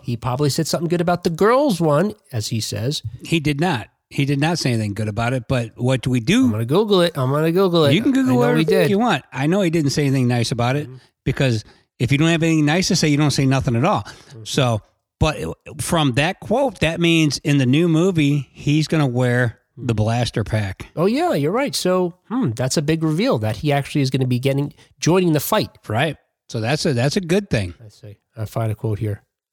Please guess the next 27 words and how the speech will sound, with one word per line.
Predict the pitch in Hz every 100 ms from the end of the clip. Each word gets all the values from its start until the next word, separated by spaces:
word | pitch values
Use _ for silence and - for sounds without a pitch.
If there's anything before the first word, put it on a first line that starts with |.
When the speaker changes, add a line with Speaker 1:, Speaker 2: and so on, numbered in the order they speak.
| _ -
Speaker 1:
"I | 123
was | 127 113
Speaker 2:
Good | 120
Speaker 1:
in | 131
Speaker 2:
luck. | 147 -
Speaker 1:
it," | - - 147 - - _
<laughs> | _ _ -
regarding | 147 151 214 196 147
being | 170
in | 160
the | 139
movie, | 127 120
says, | 139 123 131
"I | 127
was | 131
in | 151 180
that | 165
movie | 147 139
just | 120 127 -
because | 135 131 113
they | 117
asked | - 107 104 - 120
me." | 110
<laughs> | - - - - -
Speaker 2:
There | 143 127
you | 120 127
go. | 151